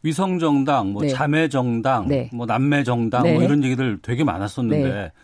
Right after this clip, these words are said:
Speaker 1: 그게 가능하다는 얘기예요? 같이
Speaker 2: 이제는
Speaker 1: 하는 게?
Speaker 2: 같이 다니고
Speaker 1: 어.
Speaker 2: 같이 같은 장소에서 같이 선거운동 하는 거 이런 거는
Speaker 1: 음.
Speaker 2: 모두 가능하기 때문에
Speaker 1: 네.
Speaker 2: 그렇지 않아도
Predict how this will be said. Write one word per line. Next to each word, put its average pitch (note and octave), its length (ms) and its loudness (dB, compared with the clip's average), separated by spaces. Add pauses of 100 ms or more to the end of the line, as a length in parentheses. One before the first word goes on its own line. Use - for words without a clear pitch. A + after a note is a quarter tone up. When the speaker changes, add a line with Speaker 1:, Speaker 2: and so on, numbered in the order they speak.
(160)
Speaker 1:
그게 D#3+ 180 -2
가능하다는 D3+ 640 0
얘기예요? F2+ 320 -6 (180)
같이 A3 200 -2
Speaker 2:
이제는 B3 200 4
Speaker 1:
하는 G#3 120 2
게? B2 200 -6
Speaker 2:
같이 B3+ 300 -2
다니고 G3+ 680 2
Speaker 1:
어. A2 300 0
Speaker 2:
같이 D#4 720 0 (180)
같은 C#4+ 340 0
장소에서 G3+ 760 0 (180)
같이 - 280 -6
선거운동 D4 480 0
하는 C4 220 0
거 C3 140 0
이런 C4+ 220 2
거는 B3+ 160 2
Speaker 1:
음. - 20 -2
Speaker 2:
모두 G#3 180 0
가능하기 F3+ 420 -2
때문에 E3 480 0
Speaker 1:
네. F#2+ 300 -4
Speaker 2:
그렇지 C4 300 0
않아도 F3 600 0